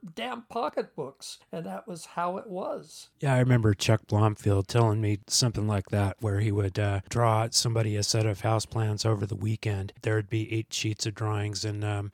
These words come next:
Speaker 2: pretty standard, like, a ranch or split level house. You know, he'd start on it on Friday night and, um, finish it by the end of Sunday and, and,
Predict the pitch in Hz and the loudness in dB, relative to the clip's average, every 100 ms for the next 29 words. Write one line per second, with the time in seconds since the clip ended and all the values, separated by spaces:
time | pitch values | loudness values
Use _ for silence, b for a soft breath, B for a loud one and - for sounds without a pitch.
0 | - 113 101 - - 101 104 98 95 104 | -6 -6 -4 -6 -4 -2 -2 -4 -2 -2
1 | 101 - 101 95 104 104 104 104 - - | -2 -4 -4 -2 -2 -2 -2 -6 -6 -6
2 | 110 104 104 101 101 101 101 - 123 110 | -4 -4 -2 -2 -2 -2 -2 -4 -6 -4
3 | 104 101 - - 113 107 107 104 104 101 | -4 -2 -4 0 0 2 0 -2 -2 -4
4 | - 110 107 101 104 104 101 101 104 104 | -4 -2 -2 -2 -2 -4 -4 -4 -4 -4
5 | 101 - 120 110 - 110 - 107 104 107 | -6 -4 -2 0 0 -2 -2 -2 -2 -2
6 | 104 92 - 107 107 104 101 104 107 104 | -4 -4 -4 -2 -2 -2 -2 -4 -4 -4